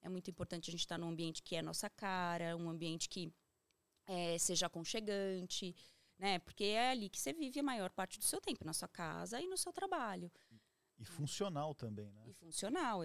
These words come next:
Speaker 1: exatamente. Não é só
Speaker 2: É.
Speaker 1: beleza, né? É tudo, assim, eu acho que e isso tem muito do artístico e eu acho que a comunicação sempre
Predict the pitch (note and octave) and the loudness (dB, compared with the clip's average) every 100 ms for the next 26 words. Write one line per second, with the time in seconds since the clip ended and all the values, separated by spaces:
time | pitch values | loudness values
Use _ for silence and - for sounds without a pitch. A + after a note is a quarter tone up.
0 | D3+ - - C#4+ B3 G#3 - G3+ A#3 - | -2 2 6 6 6 4 0 2 4 4
1 | B3 A3 D4 A4 C#4 G3 F3+ F3+ F3+ F#3 | 4 4 4 6 6 6 4 2 2 0
2 | - E4 C#4+ F3+ F3 - E3+ D#3+ D#3+ - | 2 4 4 2 2 2 0 0 0 -2
3 | - F#3+ F#3+ F#3 D#3+ C#3+ - - - _ | -2 0 0 2 0 -2 -6 -14 -18 _
4 | _ - - - _ _ F#3 G3 G3+ A3 | _ -20 -20 -20 _ _ -2 2 2 2
5 | - C#4+ C4+ B3+ B3+ F4 - F4+ A#3 F#3+ | 2 2 2 4 4 2 2 2 2 -4
6 | E3+ F#3 F#3 G#3+ G#3 - - G3+ G#3+ C#4+ | -12 -6 8 12 12 12 6 4 4 2
7 | - - A4+ C5 C5 C4+ B3 A#3+ - B3+ | 2 2 4 4 4 4 6 6 4 2
8 | - A#3+ A#3 - - - G#3 G3+ C4+ - | 0 0 0 0 2 4 6 4 4 2
9 | A#3+ C#4 D4 | 0 -2 -6